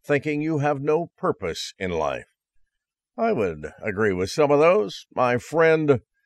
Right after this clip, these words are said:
turn to the author and the finisher of your faith and your life. Put it in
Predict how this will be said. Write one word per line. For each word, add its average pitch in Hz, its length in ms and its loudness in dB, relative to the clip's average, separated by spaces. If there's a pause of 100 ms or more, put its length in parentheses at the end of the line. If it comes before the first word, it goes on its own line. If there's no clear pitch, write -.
(500)
turn 165 240 4
to 143 80 6
the 135 160 4
author 147 320 4
and 123 120 2
the 120 60 4
finisher 117 640 -2
of 98 480 0
your 127 220 2
faith 139 440 0
and 147 360 2
your 131 340 4
life. 110 640 0 (560)
Put 160 120 0
it 139 140 2
in 120 240 0